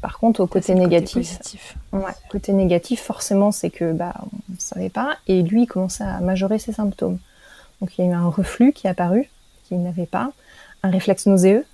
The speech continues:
Speaker 1: qu'il n'avait pas. Donc, euh, quand on mettait les doigts dans la bouche, il commençait à,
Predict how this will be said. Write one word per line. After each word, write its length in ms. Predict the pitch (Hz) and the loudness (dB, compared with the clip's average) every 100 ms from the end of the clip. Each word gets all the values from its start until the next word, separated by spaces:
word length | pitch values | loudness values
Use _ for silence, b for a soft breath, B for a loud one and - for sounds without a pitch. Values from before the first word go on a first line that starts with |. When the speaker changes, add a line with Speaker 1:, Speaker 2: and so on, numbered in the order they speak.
| _ | _
Speaker 1:
qu'il 100 | - | -6
n'avait 180 | 175 175 | -2 0
pas. 200 | 196 247 254 | 0 -2 0
Donc, 360 | 190 185 - | 0 -2 -2
euh, 200 | 175 175 | 0 0
quand 140 | - 190 | -2 0
on 20 | |
mettait 260 | 185 180 185 | 0 2 2
les 120 | 185 | 4
doigts 180 | 185 190 | 6 6
dans 120 | 190 | 4
la 100 | 190 | 4
bouche, 360 | 180 208 - - | 4 4 0 -10
il 60 | |
commençait 500 | - 180 180 170 185 | -2 2 2 2 -2
à, 200 | 175 175 | -2 -4